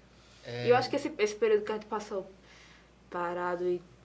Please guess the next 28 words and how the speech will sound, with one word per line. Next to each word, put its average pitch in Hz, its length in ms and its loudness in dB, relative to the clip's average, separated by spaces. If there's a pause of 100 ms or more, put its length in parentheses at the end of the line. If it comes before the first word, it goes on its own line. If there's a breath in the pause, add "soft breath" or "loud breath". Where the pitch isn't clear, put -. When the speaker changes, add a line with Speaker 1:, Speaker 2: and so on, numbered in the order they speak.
(280)
Speaker 2:
amadurecendo 190 920 -6
forçosamente, 202 1200 -6 (760 loud breath)
de 240 80 6
uma 277 60 6
certa 294 280 4
forma, 277 480 2
eu, 214 300 2 (140)
eu - 140 -8
falo 233 220 0
também 254 180 -8 (200)
por 277 220 -2
mim, 208 220 -2
assim, 190 260 -4
muito 185 240 -12 (180)
uma 190 100 -10
questão 208 200 -10
pessoal, 196 460 -4 (480 loud breath)
me 190 80 -4
ajudou 220 640 8 (120)
bastante, 226 440 0
assim, 202 180 -4
nessa 202 280 -2
volta 180 440 0
da 185 200 0
gente, 170 260 -8 (680 loud breath)
sabe? 170 400 -8
Uma, 185 160 -4 (340)
uma, 202 440 -2